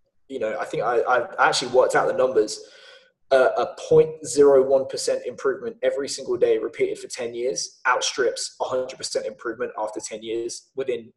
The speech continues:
three years. So it's, it's not necessarily the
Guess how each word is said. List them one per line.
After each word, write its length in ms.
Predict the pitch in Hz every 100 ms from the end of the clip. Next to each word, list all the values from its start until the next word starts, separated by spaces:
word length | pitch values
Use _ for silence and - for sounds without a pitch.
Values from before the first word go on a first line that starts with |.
| _ _ -
three 200 | 139 107
years. 320 | - 120 - _ _ _ _ _ _
So 500 | - 143 117 113 113 - 131
it's, 200 | 123 -
it's 240 | 131 135
not 280 | 139 143 143
necessarily 640 | 131 135 - 127 123 113
the 200 | 110 -